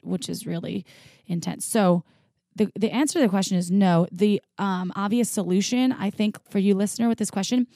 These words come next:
is to get tested regularly and use protection as often as you can. I know that sounds like the old kind of solution that you hear in gym class in high school, but, um, condoms are a great resource to protect.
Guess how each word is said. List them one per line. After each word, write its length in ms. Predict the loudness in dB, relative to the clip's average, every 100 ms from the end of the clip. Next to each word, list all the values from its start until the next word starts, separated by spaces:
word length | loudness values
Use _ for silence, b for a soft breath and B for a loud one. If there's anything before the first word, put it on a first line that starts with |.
| b b b -4
is 140 | -4
to 120 | -2
get 220 | -2 -4
tested 420 | -4 -4 -2 0 0
regularly 560 | 2 2 2 2 0 -2
and 240 | -4 -4 B B B B -12
use 420 | -4 2 2 2
protection 520 | -2 -2 0 0 2
as 120 | 4
often 260 | 2 2 2
as 160 | 2 2
you 100 | -2
can. 600 | -4 -2 0 4 2 2
I 80 | 2
know 160 | 2
that 220 | 2 -2
sounds 420 | -4 -2 -2 -2 -4
like 180 | -8 -12
the 240 | -6 0
old 540 | 4 6 6 4 2 -2 b b b b b _ _ -16 -12
kind 220 | -4 -4
of 80 | -2
solution 560 | 0 4 4 4 2
that 140 | 0 0
you 120 | 0
hear 160 | 2
in 120 | 0 0
gym 300 | 2 2 2
class 360 | 2 0 2
in 80 | 2
high 160 | 2 2
school, 320 | 2 0 2
but, 200 | 0 0
um, 400 | -2 -2 -2 -4 -8 B -10
condoms 440 | -2 2 2 0 0
are 300 | 0 2 0
a 80 | -2
great 320 | -2 -2 0
resource 460 | -2 0 -2 -2 -6
to 120 | -6
protect. 440 | -4 -6 -8 -10